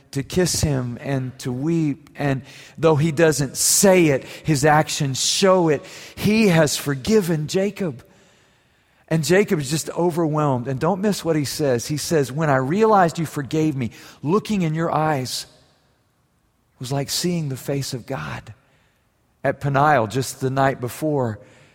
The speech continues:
he had found God's forgiveness for his foolishness.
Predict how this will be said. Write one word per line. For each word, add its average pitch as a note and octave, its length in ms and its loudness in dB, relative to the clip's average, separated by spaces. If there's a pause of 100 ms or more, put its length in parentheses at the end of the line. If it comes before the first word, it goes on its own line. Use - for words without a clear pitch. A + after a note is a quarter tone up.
(460)
he D#3+ 140 0
had D3 140 2
found C#3 340 0
God's B2+ 320 0
forgiveness A2+ 640 -4
for A#2 180 -4
his A2+ 180 -4
foolishness. A#2+ 960 -8